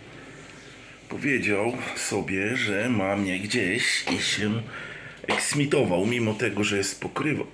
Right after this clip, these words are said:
mam pleksę u góry, to się eksmitował sam. Nie wiem dlaczego.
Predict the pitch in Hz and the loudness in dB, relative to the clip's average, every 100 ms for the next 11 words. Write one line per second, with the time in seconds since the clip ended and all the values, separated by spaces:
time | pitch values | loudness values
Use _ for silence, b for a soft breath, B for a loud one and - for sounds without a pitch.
0 | - 110 101 98 95 - 165 156 - - | -4 -2 -2 -4 -8 -4 0 0 0 0
1 | 95 87 B B B B B B B - | 0 -2 B B B B B B B -4
2 | 107 92 95 87 107 123 B B B B | -2 2 4 4 2 0 B B B B
3 | - - - B B B B B B B | -20 -20 -20 B B B B B B B
4 | B B B 113 - 135 131 120 - 135 | B B B -8 -2 2 4 4 4 4
5 | 123 117 113 104 - - - B B B | 4 4 4 2 -2 -8 -14 B B B
6 | B 131 B B B B B B B B | B -14 B B B B B B B B
7 | B - 135 - 123 117 117 107 101 - | B -2 0 2 2 4 4 4 2 -2
8 | - - B B B B B B 151 127 | -4 -8 B B B B B B -2 2
9 | 127 98 87 87 85 92 95 | 2 2 2 2 0 0 0